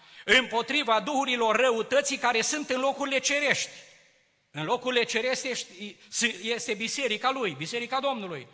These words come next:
Dar tot în locurile cerești sunt duhurile. Diavolul cu duhurile lui, de aceea nu are treabă cu cei din afară, are treabă cu noi. Aici e lupta mare.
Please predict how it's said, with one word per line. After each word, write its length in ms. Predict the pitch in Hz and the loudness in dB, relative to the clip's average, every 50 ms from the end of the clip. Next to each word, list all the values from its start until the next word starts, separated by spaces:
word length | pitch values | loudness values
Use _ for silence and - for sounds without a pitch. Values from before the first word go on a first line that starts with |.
| - _ _ _ _ - - - | -20 _ _ _ _ -20 -20 -8
Dar 240 | - 123 147 156 156 - | -2 2 2 2 2 2
tot 160 | 285 311 - | 0 0 2
în 100 | 277 269 | 2 2
locurile 340 | 277 269 277 269 262 247 233 | 2 2 2 0 0 0 0
cerești 280 | 233 233 220 277 277 | 0 0 0 0 0
sunt 260 | - - 240 220 220 185 | 0 0 -2 -2 -4 -4
duhurile. 720 | 294 302 240 190 190 165 151 135 135 127 113 113 117 - _ _ _ _ _ _ | -4 -4 -4 -4 -6 -6 -8 -8 -10 -10 -12 -14 -16 -20 _ _ _ _ _ _
Diavolul 560 | - 143 170 175 208 220 226 240 247 269 269 | 0 4 6 6 8 6 6 4 2 2 0
cu 140 | 269 - 180 | -2 -4 -6
duhurile 340 | 175 226 240 226 208 208 196 | -4 -2 -2 -2 0 0 0
lui, 380 | 175 170 185 214 247 277 285 - - - - - - - - - | 0 2 2 2 2 0 0 -4 -8 -18 -20 -20 -20 -20 -12 -2
de 140 | - 190 233 | 2 4 4
aceea 500 | 226 - - 254 254 254 247 226 214 196 | 4 4 4 4 6 6 6 6 6 6
nu 160 | 196 214 233 | 4 6 4
are 180 | 254 285 302 | 4 4 4
treabă 340 | - - 294 285 277 233 233 | 0 2 4 4 4 4 2
cu 120 | - 247 226 | -2 -2 -4
cei 200 | - 233 233 214 | 0 0 0 0
din 140 | 180 190 | 0 -2
afară, 360 | 196 185 - 185 175 165 147 147 | -2 -2 0 0 -2 -2 -2 -2
are 180 | 170 214 247 | -2 -4 -4
treabă 300 | - 254 254 269 262 277 | -4 -2 -2 -2 -2 -4
cu 120 | 269 277 294 | -6 -6 -4
noi. 340 | 302 302 285 233 160 131 113 107 - - | -2 -2 -2 -2 -4 -8 -12 -16 -14 -6
Aici 340 | - 151 185 269 294 - | -2 0 0 0 0 -2
e 60 | 294 311 | -2 -2
lupta 300 | 302 302 - - 254 247 | -2 -2 -2 0 2 2
mare. 460 | 226 220 202 170 135 120 120 113 | 2 2 0 0 -2 -4 -8 -14